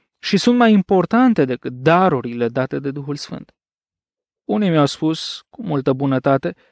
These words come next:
că se vor ruga pentru mine să primesc și eu darurile Duhului Sfânt. Știam că se referă la anumite daruri.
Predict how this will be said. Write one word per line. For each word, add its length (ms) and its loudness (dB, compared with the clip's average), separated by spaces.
că 100 -2
se 140 4
vor 160 4
ruga 280 2
pentru 300 -4
mine 200 -6
să 180 -2
primesc 380 0
și 180 -4
eu 180 0
darurile 640 -2
Duhului 360 -8
Sfânt. 480 -16
Știam 280 -6
că 100 0
se 140 0
referă 360 0
la 280 0
anumite 680 -2
daruri. 500 -8